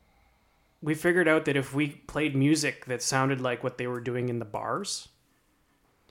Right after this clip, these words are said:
then we would draw people because they would hear the music and recognize, "Hey, this music sounds like our music." And so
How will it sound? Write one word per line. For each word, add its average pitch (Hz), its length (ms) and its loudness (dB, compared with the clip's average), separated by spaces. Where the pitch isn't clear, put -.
then 131 380 -2
we 135 120 2
would 135 160 0
draw 120 260 0
people 117 560 -8
because 147 300 -2
they 123 80 -4
would 120 140 -6
hear 123 180 -6
the 117 100 -8
music 120 560 -6
and 120 160 -10
recognize, 120 480 -6
"Hey, 135 140 -6
this 123 260 -8
music 120 260 -6
sounds 117 280 -6
like 113 160 -8
our 110 160 -4
music." 113 440 -10
And 135 140 -2
so 135 560 0